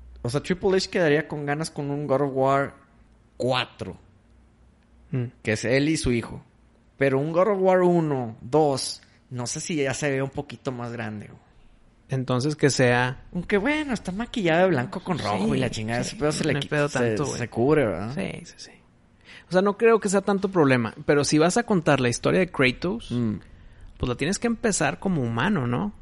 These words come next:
Speaker 1: Claro, güey.
Speaker 2: O sea, no lo vas a empezar como dios del, de la guerra.
Speaker 1: No, no, no.
Speaker 2: Y no lo vas a empezar con un hijo, güey.
Speaker 1: Sí, no, exacto. O sea, tendría que ser como humano y, y, pues
Speaker 2: Cuando se convierte en God of War.
Speaker 1: ¿Y por qué le dicen God of War?
Speaker 2: Sí, sí,
Speaker 1: Ajá.
Speaker 2: sí.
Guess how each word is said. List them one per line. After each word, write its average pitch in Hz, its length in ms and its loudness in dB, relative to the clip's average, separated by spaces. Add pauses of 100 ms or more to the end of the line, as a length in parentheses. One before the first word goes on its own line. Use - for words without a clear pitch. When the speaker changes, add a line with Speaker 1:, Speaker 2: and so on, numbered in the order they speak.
(320)
Speaker 1:
Claro, - 540 -6
güey. - 100 -18 (100)
Speaker 2:
O - 20 -20
sea, 135 100 0
no 131 80 0
lo 156 80 2
vas 160 120 2
a 175 40 2
empezar 135 420 0
como 147 260 -2
dios 117 220 0
del, 139 240 0
de 117 100 0
la 113 120 -2
guerra. 120 240 2
Speaker 1:
No, 131 340 4
no, 110 140 0
no. 113 120 2
Speaker 2:
Y 120 40 4
no 123 100 4
lo 139 120 4
vas 143 120 4
a 156 40 0
empezar 135 360 -2
con 127 160 -2
un 120 140 0
hijo, - 240 -2
güey. - 160 -16
Speaker 1:
Sí, 139 280 -2
no, 113 220 -6
exacto. - 440 -10
O - 20 -10
sea, - 140 -10
tendría 113 420 -4
que 147 80 -10
ser 135 200 -4
como 151 220 -4
humano 175 680 -2
y, 117 440 -4 (460)
y, 113 180 0 (280)
pues 110 140 -2
Speaker 2:
Cuando 131 280 2
se 127 220 -4
convierte 113 560 -4
en 180 80 2
God 113 200 0
of 117 120 -6
War. 185 340 0
Speaker 1:
¿Y 120 120 -4
por 110 340 -2
qué 113 160 -2
le 156 120 0
dicen 110 300 -2
God 95 180 -4
of 85 140 -12
War? - 100 -14
Speaker 2:
Sí, 131 160 -6
sí, 208 180 -2
Speaker 1:
Ajá. 175 60 -2
Speaker 2:
sí. 214 240 -6